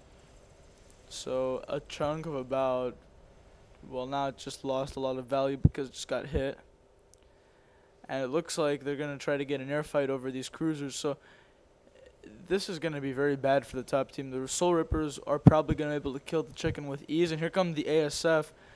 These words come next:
and with, whenever that happens, you're probably gonna lose air 'cause you've given the other player such a huge advantage.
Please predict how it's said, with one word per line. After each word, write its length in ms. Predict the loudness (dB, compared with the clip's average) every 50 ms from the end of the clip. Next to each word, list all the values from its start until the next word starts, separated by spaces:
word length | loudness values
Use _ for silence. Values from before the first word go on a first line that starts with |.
| -20 -20 -20 -20 -12
and 220 | -8 -6 -6 -4 -2
with, 340 | 0 2 2 0 0 -4 -4
whenever 360 | -2 2 2 4 4 4 2 4
that 200 | 4 2 4 4
happens, 540 | 2 0 0 0 -4 -6 -6 -10 -12 -14 -14 -14
you're 220 | -10 -6 -6 -6
probably 340 | -2 2 4 4 4 2 0
gonna 140 | -2 -4 -4
lose 280 | -4 -2 -2 -2 -2 -2
air 220 | -2 0 0 -2
'cause 180 | -4 -6 -10 -10
you've 140 | -10 -6
given 320 | -2 -2 -2 -2 -2 -6 -4
the 100 | 0 2
other 200 | 2 2 2 -2
player 280 | -4 -4 -4 -2 -2
such 220 | -2 -6 -8 -10 -12
a 20 |
huge 360 | -12 -6 -4 -4 -4 -2 -2
advantage. 680 | -4 -4 -2 -2 -2 0 0 -2 -6 -8 -10 -12 -16